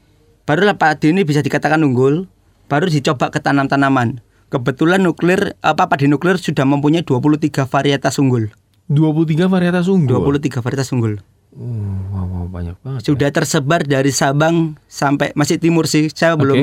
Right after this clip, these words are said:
Speaker 1: tahu
Speaker 2: oke.
Speaker 1: kabar sampai Papua.
Speaker 2: Ah, ah, ah.
Speaker 1: Yang dari Sumatera mungkin sampai Medan, yang paling ujung. Yang Jawa sudah banyak sekali, terutama di Jawa Timur sendiri, ada di Blitar,
Speaker 2: Mhm, mhm.
Speaker 1: Lamongan,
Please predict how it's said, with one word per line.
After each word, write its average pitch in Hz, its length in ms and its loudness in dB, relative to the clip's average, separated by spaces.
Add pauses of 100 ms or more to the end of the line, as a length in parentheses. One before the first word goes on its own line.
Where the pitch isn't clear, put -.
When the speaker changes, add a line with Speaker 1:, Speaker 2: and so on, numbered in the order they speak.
(140)
Speaker 1:
tahu 143 140 0
Speaker 2:
oke. - 20 2
Speaker 1:
kabar 135 240 2
sampai 143 240 0
Papua. 120 400 -2 (400)
Speaker 2:
Ah, - 20 0
ah, 117 220 4
ah. 104 260 4 (140)
Speaker 1:
Yang 139 180 2 (220)
dari 135 560 4
Sumatera 147 480 2
mungkin 143 320 0
sampai 131 240 0
Medan, 147 560 0 (400)
yang 135 160 0
paling 135 240 0
ujung. 156 400 0 (480)
Yang 143 240 4
Jawa 156 160 2
sudah 139 240 0
banyak 131 240 2
sekali, 147 640 0
terutama 143 480 0
di 131 320 0 (300)
Jawa 135 260 2
Timur 147 240 2
sendiri, 143 400 2
ada 131 160 2
di 123 320 0 (240)
Blitar, 170 640 0 (160)
Speaker 2:
Mhm, 139 380 2
mhm. 135 260 4
Speaker 1:
Lamongan, 151 640 2